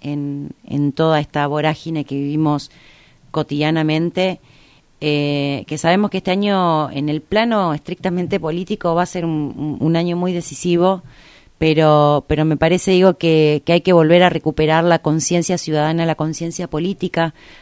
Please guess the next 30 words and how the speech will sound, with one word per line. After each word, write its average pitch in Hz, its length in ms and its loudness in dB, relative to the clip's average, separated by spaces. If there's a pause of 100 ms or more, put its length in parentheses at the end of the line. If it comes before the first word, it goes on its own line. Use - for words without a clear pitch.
(140)
no 226 100 6
digo 202 220 6
partidaria, 143 640 0
digo 202 320 8
la 170 120 4
conciencia 202 560 2
política 175 840 2 (400)
de, 147 600 2
de 143 140 0
que 156 80 0
efectivamente, 175 1080 0 (460)
eh, 143 440 0 (240)
son 190 240 0
protagonistas 165 880 4
en 147 140 0
cada 165 260 8
una 160 280 4
de 151 60 4
las 147 220 0
elecciones, 139 640 -2
¿no? 165 240 6
Cuando 156 480 4
algunos 185 440 4
pretenden 175 800 2 (480)
desnotar 151 640 2
a 175 60 6
la 156 160 4
política 165 760 4
y 151 80 6
algunos 165 340 4